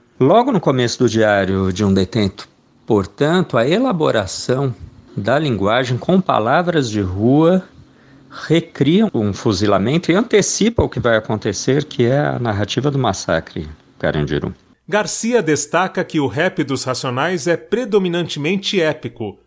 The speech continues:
Speaker 1: Você tem um narrador, um narrador que constrói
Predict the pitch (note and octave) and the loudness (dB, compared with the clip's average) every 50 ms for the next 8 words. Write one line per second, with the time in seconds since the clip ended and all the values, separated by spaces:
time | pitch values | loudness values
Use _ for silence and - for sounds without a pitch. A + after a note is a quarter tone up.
0 | _ _ _ _ - - D2+ F2 F2 - G#2 F#2 A2+ A2+ A#2 G#2+ G2+ A#2+ C3+ B2+ | _ _ _ _ -12 -6 -4 -4 -2 -2 -2 -2 0 0 0 0 0 0 -2 -2
1 | A2+ G2+ D#2+ C#2+ C#2 B1+ B1+ - _ _ _ _ _ _ - G2 G2+ G2 G2 G2+ | -2 -4 -6 -6 -8 -10 -10 -10 _ _ _ _ _ _ -4 -2 0 0 0 0
2 | G2 G2+ G2 F2+ F#2 G2+ G#2+ B2 C3 C3 - - - A#2+ - A2+ G2 F#2 F2+ - | 0 -2 -4 -4 -2 0 2 2 2 0 -2 -4 -6 -4 -2 0 -2 -2 -2 -6
3 | - - G#2+ G#2+ A2+ A#2 A2 G2 E2+ D#2 - | -6 -2 0 2 2 2 2 0 0 -4 -6